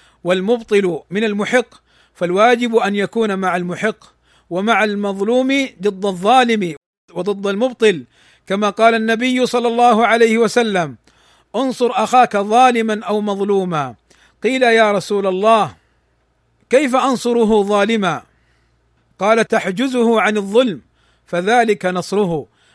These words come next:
أي منعه من الظلم هو النصر.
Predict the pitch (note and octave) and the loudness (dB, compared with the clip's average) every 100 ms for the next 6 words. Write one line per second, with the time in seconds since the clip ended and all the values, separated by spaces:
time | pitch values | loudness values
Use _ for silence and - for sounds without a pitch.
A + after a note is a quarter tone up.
0 | _ - C4+ C#4 C4 A#3 C#4 F#3+ C3 _ | _ -2 0 0 0 0 0 0 -4 _
1 | - E3+ F3+ F3+ B3+ B3+ C#4 D4+ - _ | -10 -6 -4 0 0 0 -2 -2 -8 _
2 | _ _ _ _ _ - G3+ G#3 F#3 G#3 | _ _ _ _ _ -4 0 0 0 -2
3 | - D3 | -2 -10